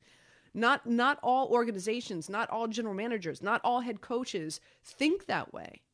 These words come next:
Unfortunately, they just do not. Um, so, you know, to say that, that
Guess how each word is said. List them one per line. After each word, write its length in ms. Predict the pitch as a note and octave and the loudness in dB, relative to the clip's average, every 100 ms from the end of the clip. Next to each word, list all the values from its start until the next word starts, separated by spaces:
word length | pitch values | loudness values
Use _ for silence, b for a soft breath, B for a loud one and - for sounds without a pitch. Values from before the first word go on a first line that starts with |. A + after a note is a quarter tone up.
| _ _ _ _ _ _ _ _ _ - | _ _ _ _ _ _ _ _ _ -2
Unfortunately, 640 | G#3 - C4 C#4+ - F#3 | -2 -2 -4 -4 -6 -4
they 120 | F3+ G#3+ | -2 -2
just 200 | B3+ - | -4 -4
do 100 | F#3 | -2
not. 400 | F#3+ C#4 - - _ _ _ _ _ _ | -2 -4 -8 -16 _ _ _ _ _ _
Um, 500 | F3+ F3+ F3 E3+ E3+ - - | -2 0 0 -4 -8 -12 -12
so, 600 | - A3+ G#3 G3+ F#3 - - - | 0 4 4 4 -2 -8 -16 -4
you 140 | A3+ | -2
know, 320 | G3+ E3+ E3 - - F#3 | 0 0 -2 -8 -16 -6
to 140 | G3 | -4
say 280 | - A#3 A3+ | 0 2 2
that, 180 | G#3 - G3 | 0 -4 -4
that 160 | F#3 | -4